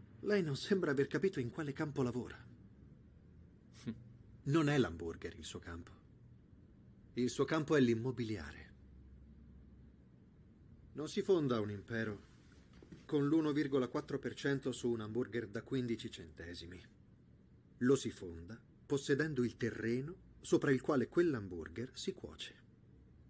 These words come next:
Speaker 1: Quello che lei dovrebbe fare è comprare dei lotti di terreno, dopodiché dare in concessione i suddetti lotti agli affiliati che, come condizione dell'accordo,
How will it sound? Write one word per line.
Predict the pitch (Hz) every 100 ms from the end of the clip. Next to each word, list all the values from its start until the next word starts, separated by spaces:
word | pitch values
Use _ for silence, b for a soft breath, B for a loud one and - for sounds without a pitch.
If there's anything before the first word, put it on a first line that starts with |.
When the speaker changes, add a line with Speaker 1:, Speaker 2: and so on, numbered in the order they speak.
| - B B B B B
Speaker 1:
Quello | - 208
che | 202 170
lei | 175
dovrebbe | 151 147 151 175
fare | 220 185 - - - - -
è | 175
comprare | - 185 165 131 131
dei | 160
lotti | 170 175 156
di | 127
terreno, | 117 82 80 76 - - - -
dopodiché | 123 135 190 220 269
dare | 147 143 135
in | 131
concessione | - 104 - 107 - 165 190 196 196
i |
suddetti | 127 127 101 98 -
lotti | 95 101 - 220
agli | 185
affiliati | 143 - 95 107 104 107 113
che, | - 127
come | - 170
condizione | 151 123 120 - 127
dell'accordo, | 101 98 98 - 107 107 160